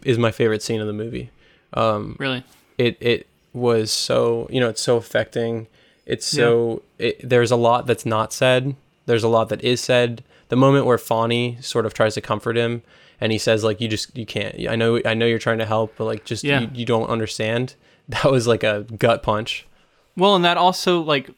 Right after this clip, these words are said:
Speaker 2: I mean, twofold. One, Fonny will understand, unfortunately, and we
Speaker 1: Exactly.
Speaker 2: know that.
Speaker 1: Mm-hmm.
Speaker 2: But two, he's also talking to the audience, right? Like, we're like, "Oh yeah, we, you know, we, I can hear, I hear you, man. It's probably really bad."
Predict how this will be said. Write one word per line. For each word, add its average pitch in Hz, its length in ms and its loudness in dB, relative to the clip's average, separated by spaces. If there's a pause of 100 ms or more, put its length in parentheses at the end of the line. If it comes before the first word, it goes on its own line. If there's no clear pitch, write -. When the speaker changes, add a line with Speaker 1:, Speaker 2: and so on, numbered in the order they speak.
(160)
Speaker 2:
I - 20 -8
mean, 147 220 0
twofold. 156 480 -2
One, 170 500 0 (180)
Fonny 139 320 2
will 135 480 0
understand, 131 560 -6 (120)
unfortunately, 131 540 -6
and 117 40 0
we 110 60 -2
Speaker 1:
Exactly. 113 380 2
Speaker 2:
know 135 160 -2
that. 120 300 -4 (280)
Speaker 1:
Mm-hmm. 107 240 -6
Speaker 2:
But 160 200 2
two, 233 520 4 (240)
he's 180 320 -2
also 190 420 0
talking 170 440 -4
to - 140 -8
the 143 120 -2
audience, 113 500 -4
right? 143 260 -4 (920)
Like, 131 380 -2
we're 165 280 4
like, 151 220 6
"Oh 170 180 8
yeah, 143 360 4
we, 135 160 0
you 139 280 0
know, 131 160 2
we, 139 220 -2 (140)
I 139 120 2
can 147 140 -4
hear, 175 100 2
I 156 100 6
hear 151 200 4
you, 131 120 2
man. 127 260 0
It's 135 160 -8
probably 135 240 2
really 131 200 0
bad." 123 420 2